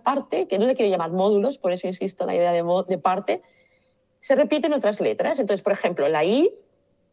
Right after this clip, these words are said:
la I te-, la I de, de minúscula, es también el palito, digamos, o el asta de la N, ¿no? Entonces, a partir de esa construcción,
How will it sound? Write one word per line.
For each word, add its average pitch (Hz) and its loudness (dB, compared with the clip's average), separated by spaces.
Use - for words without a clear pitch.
la 151 -6
I 156 -2
te-, 175 0
la 160 -4
I 196 2
de, 180 2
de 139 -4
minúscula, 294 0
es 202 0
también 254 2
el 208 2
palito, 302 0
digamos, 320 -2
o 208 2
el 220 4
asta 349 -2
de 233 2
la 196 0
N, 180 -6
¿no? 466 -6
Entonces, 202 -2
a 202 -4
partir 208 0
de 208 2
esa 262 0
construcción, 320 -4